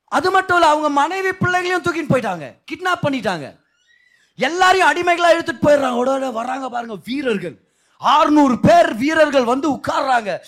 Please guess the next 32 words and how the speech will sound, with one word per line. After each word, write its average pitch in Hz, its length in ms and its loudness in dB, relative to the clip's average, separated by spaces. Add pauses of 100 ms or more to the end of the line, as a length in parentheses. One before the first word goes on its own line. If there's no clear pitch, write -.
(140)
இந்த 170 200 -14
நாச - 260 -6
மோசத்தை 262 440 -2
பாக்குறாங்க, 247 400 -4
மனைவி 311 300 -6
பிள்ளைங்க 311 440 -2
போயிட்டாங்களேன்னு 294 520 0
சொல்லி 262 260 -14
கதறி 339 480 -12
அழுகுறாங்க, 294 520 -8 (1000)
கதறி 277 420 -8
அழுகுறாங்க. 302 420 -4
அழுது, 302 320 -2
அழுது, 311 280 -2
அழுது, 302 300 -2
அழுது 294 220 -2
வசனத்தை 247 380 -6
படிக்கிறோம். 254 500 0 (520)
அழுகு, 285 480 0
அடுத்ததா 311 760 -2
அழுகுறதுக்கு 285 580 -4
பலனே 311 360 -2
இல்லாதவங்களுக்கு 233 500 -2
அழுதுட்டாங்களாம். 165 400 -6
சில 202 200 -14
டைம் 196 160 -14
நம்ம 180 180 -14
வாழ்க்கையில 175 240 -12
அந்த 151 60 -20
மாதிரி 147 200 -18
ஆகும் 139 160 -14
பாரு. 110 140 -20